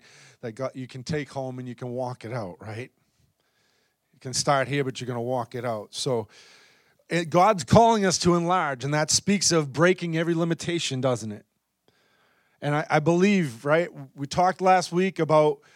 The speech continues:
God coming and stamping, stamping his image on us. God totally transforming us, and we look like, right, and he stamps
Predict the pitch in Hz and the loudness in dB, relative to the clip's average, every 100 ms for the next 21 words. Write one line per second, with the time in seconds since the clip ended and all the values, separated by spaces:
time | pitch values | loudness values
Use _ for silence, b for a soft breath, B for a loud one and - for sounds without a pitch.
0 | b - 165 170 - 180 180 180 185 151 | b 2 2 2 0 -4 -2 -4 -6 -8
1 | 147 - - 190 190 - 117 87 _ _ | -4 -4 2 2 2 -2 -16 -16 _ _
2 | _ _ _ _ _ _ _ _ _ _ | _ _ _ _ _ _ _ _ _ _
3 | _ _ - - 208 233 214 196 180 190 | _ _ -10 0 2 2 0 0 0 -2
4 | 151 123 98 87 - - - _ _ _ | -2 -4 -6 -14 -18 -18 -20 _ _ _
5 | _ _ _ - 180 180 - 202 233 220 | _ _ _ -4 -2 0 4 4 4 0
6 | - 208 196 - 196 208 185 147 131 - | 0 -2 -2 -2 2 2 2 -2 -4 -4
7 | 135 151 147 170 208 190 131 127 123 117 | -4 -2 -2 2 0 0 -6 -4 -6 -6
8 | 139 160 165 139 139 147 - - 190 214 | -2 -2 -4 -10 -8 -8 -8 -4 -2 0
9 | 208 - | -2 -4